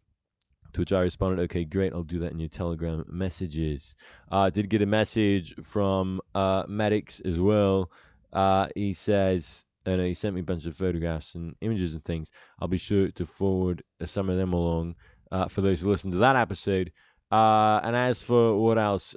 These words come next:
um, oh, the Chiefs, yes, um, Chief Personator, played with Mister Nigeria, don't forget.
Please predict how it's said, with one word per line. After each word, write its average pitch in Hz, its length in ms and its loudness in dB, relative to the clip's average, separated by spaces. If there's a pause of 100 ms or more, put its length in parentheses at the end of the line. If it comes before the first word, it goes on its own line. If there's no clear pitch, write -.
um, 104 380 2
oh, 110 340 4
the 87 200 -4
Chiefs, - 520 -6
yes, 101 380 -6
um, 92 460 -4
Chief 113 240 -4
Personator, 107 600 -4 (380)
played 90 160 -2
with 82 100 -6
Mister 85 300 -6
Nigeria, 87 540 -2
don't 90 180 -2
forget. 117 440 2